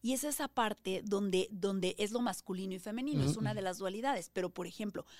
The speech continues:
Speaker 1: algo que yo veo mucho en parejas, yo
Speaker 2: Ujú.
Speaker 1: estudié con un doctor que se llama el doctor Riz, que en paz descanse, que es una maravilla,
Speaker 2: Ujú.
Speaker 1: porque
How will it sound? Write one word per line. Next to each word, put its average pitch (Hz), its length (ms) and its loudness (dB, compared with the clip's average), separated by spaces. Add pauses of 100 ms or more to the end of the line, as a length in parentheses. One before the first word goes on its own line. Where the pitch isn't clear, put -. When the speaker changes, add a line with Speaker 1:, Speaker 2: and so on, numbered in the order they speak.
(120)
Speaker 1:
algo 202 260 0
que 214 140 -2
yo 190 140 0
veo 208 120 -2
mucho 190 300 -4
en 196 60 -6
parejas, 185 500 -4
yo 156 100 0
Speaker 2:
Ujú. 143 80 -2
Speaker 1:
estudié 214 260 -4
con 196 200 -2
un 196 160 -2
doctor 180 300 -2
que - 20 -6
se - 60 -6
llama 185 120 -4
el 180 80 -4
doctor 185 420 -4
Riz, 185 300 -6
que - 80 -8
en 165 80 -2
paz 170 160 -2
descanse, 175 480 -6
que - 80 -16
es - 100 -10
una 196 140 -6
maravilla, 165 560 -10 (160)
Speaker 2:
Ujú. 135 180 -8 (200)
Speaker 1:
porque - 360 -2